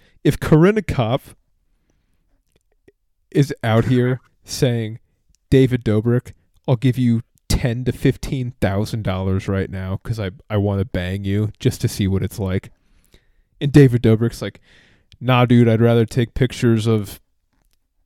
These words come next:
bugs with my disposable camera." You're not a smart person.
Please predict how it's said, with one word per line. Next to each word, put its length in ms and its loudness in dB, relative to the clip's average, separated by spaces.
bugs 420 2
with 160 -4
my 140 0
disposable 580 -2
camera." 540 -6
You're 140 8
not 200 4
a 40 2
smart 360 -6
person. 420 -4